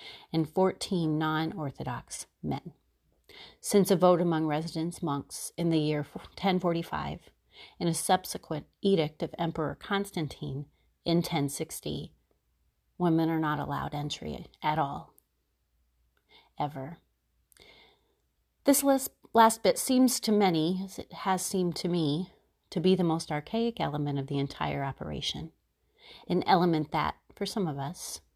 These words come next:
threatens to turn admirably quaint into regrettably anachronistic,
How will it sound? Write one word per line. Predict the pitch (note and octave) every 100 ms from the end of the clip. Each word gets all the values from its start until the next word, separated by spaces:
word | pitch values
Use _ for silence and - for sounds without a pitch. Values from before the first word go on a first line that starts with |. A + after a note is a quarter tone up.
| _ - _
threatens | F3+ F3+ F#3+ F3+ -
to | F3+
turn | - E3 D3+ D#3 - - - _ _
admirably | F3+ E3 F3+ E3 D3+ D3 D#3
quaint | - - D#3 F3 - -
into | F3+ E3 - D3+ D3+ D#3+ - _ -
regrettably | D#3 - F3+ E3 - D3 D3 E3 _ _ _
anachronistic, | E3 C#3+ - D#3 E3+ - - C3+ _ -